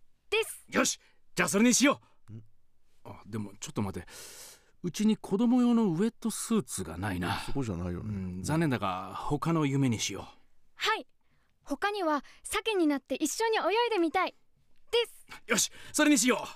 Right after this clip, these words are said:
Speaker 2: う。あ、でもちょっと待って。突然見ず知らずの鮭が一匹やってきて一緒に泳いだら、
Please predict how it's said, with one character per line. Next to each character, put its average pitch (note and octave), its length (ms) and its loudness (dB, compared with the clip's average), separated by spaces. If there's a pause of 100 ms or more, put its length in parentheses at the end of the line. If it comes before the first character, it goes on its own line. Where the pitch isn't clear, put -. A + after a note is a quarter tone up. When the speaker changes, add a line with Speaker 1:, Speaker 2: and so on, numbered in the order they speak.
(800)
Speaker 2:
う。 - 60 -12
あ、 - 140 -14 (640)
で D3+ 120 -4
も B2+ 100 -2
ち - 80 -6
ょ - 20 -6
っ - 40 -10
と G#2+ 80 -6
待 E2+ 120 -10
っ - 20 -18
て。 - 160 -20 (840)
突 G3 360 -2
然 A#3+ 220 2
見 A3 240 6
ず A3+ 120 0
知 - 160 -2
ら A#2 120 0
ず G#2+ 100 0
の G#2 120 2
鮭 - 260 -6
が F#2 120 -4
一 F#2+ 160 -6
匹 B2 220 -6
や F#2+ 60 -4
っ - 20 -10
て - 140 -10
き - 80 -12
て F#2+ 100 -8
一 F#2+ 80 -6
緒 - 140 -4
に A#2+ 200 2
泳 A#2 40 2
い G#2+ 40 0
だ G2+ 80 -2
ら、 F#2 140 -6